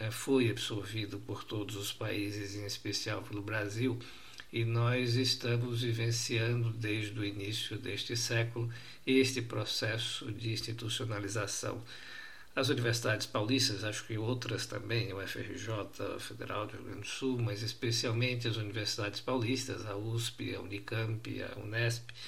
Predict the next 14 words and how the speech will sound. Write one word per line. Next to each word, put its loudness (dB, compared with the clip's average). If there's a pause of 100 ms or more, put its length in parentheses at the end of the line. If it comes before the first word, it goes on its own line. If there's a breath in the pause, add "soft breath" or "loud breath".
(380 soft breath)
elas 0
passam 2
por -4
um 0
processo -2 (580 soft breath)
crescente 2 (380 soft breath)
de 2
criação 2
de 2
insumos 0
e 2
institutos, -2
né, 0 (140)
para 4